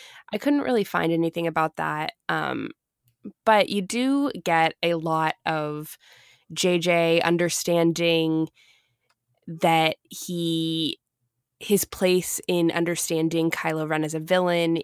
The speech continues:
is, I don't know, in, in the commentary of The Force Awakens, there's a lot that's revealed. And I don't have the commentary because I don't have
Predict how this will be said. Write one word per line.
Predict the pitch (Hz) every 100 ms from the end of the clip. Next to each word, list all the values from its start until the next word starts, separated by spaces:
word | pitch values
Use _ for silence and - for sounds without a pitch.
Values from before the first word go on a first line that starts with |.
| -
is, | 160 160 156 156 - - -
I | 226
don't | 233
know, | 185
in, | 196 208
in | - 208
the | 202
commentary | - 190 190 208 220 208 208
of | - 170
The | 170
Force | 170 165
Awakens, | 165 160 156 147 143 185
there's | 185
a | 185
lot | 180 196 226
that's | - -
revealed. | 180 165 175 165 151 151 - - - -
And | - 233 - -
I | 269
don't | 392 311
have | 233 220
the | 202
commentary | - 170 170 170 165 165
because | 165 165 180 165 -
I | 175
don't | 185 190 -
have | - 180 170 165